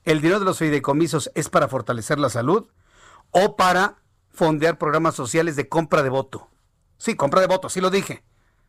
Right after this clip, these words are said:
Si alguien no está de acuerdo con, con eso, de que es una compra de voluntad, es una compra de votos, que me lo diga y que me lo compruebe.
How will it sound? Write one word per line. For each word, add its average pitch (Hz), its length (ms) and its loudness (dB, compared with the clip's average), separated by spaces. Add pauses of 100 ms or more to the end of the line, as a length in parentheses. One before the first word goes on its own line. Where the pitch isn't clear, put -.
(1040)
Si - 140 0
alguien 180 200 2
no 180 60 0
está 180 160 0
de 170 60 2
acuerdo 165 300 0
con, 139 240 0
con 139 260 0
eso, 208 220 0
de 185 80 -4
que 156 80 -8
es 120 60 -8
una 151 180 -2
compra 151 280 0
de 131 80 -2
voluntad, 120 420 0
es 151 100 -10
una 139 140 -2
compra 135 260 0
de 120 80 2
votos, 160 220 -2
que 135 120 -4
me 123 100 0
lo 120 120 2
diga 120 260 -4 (540)
y 170 80 -8
que 147 120 0
me 143 100 2
lo 131 100 2
compruebe. 139 480 -2